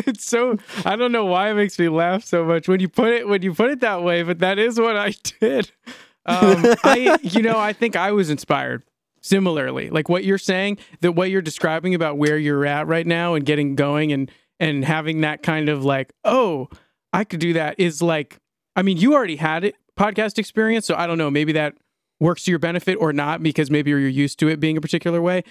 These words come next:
Speaker 1: This was my first time trying
Speaker 2: Yeah.
Speaker 1: to do it, at least on my own. I had, I've ho-, co-hosted podcasts for, like, my freelance clients and stuff, where I'm sort of like the interviewer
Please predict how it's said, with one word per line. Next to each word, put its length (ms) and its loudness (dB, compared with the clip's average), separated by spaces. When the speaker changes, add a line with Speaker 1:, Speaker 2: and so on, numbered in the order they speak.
Speaker 1:
This 160 2
was 100 0
my 140 -2
first 280 -4
time 200 -2
trying 260 0
Speaker 2:
Yeah. 80 -4
Speaker 1:
to 80 -16
do 300 4
it, 280 -4
at 100 -2
least 220 -2
on 80 0
my 160 -4
own. 300 -2
I 140 -2
had, 260 -4
I've 140 0
ho-, 140 0
co-hosted 720 0
podcasts 500 -4
for, 120 -2
like, 220 -2
my 100 -4
freelance 440 -4
clients 360 -4
and 120 -6
stuff, 260 -4
where 260 -2
I'm 160 0
sort 220 0
of 60 -2
like 120 -2
the 80 -6
interviewer 840 2